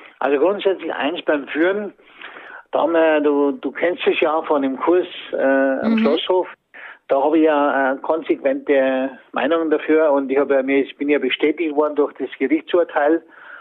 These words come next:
Speaker 1: wo das Pferd, äh, hinten nachgelaufen ist beim Führen, wie man es also üblicherweise macht,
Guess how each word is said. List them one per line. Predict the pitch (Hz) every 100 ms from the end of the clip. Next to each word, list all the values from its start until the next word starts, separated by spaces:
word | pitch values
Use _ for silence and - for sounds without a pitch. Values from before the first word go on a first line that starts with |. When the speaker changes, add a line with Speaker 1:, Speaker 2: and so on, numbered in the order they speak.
| - -
Speaker 1:
wo | 135
das | 139 -
Pferd, | 147 143 143 -
äh, | 123 127 135
hinten | 147 160 - 151 143
nachgelaufen | 131 147 - - - 151 135 143 - 151
ist | 151 - -
beim | 139
Führen, | - 156 170
wie | 143
man | 143 -
es |
also | 143 135
üblicherweise | 147 160 156 139 131 131 135
macht, | 156 -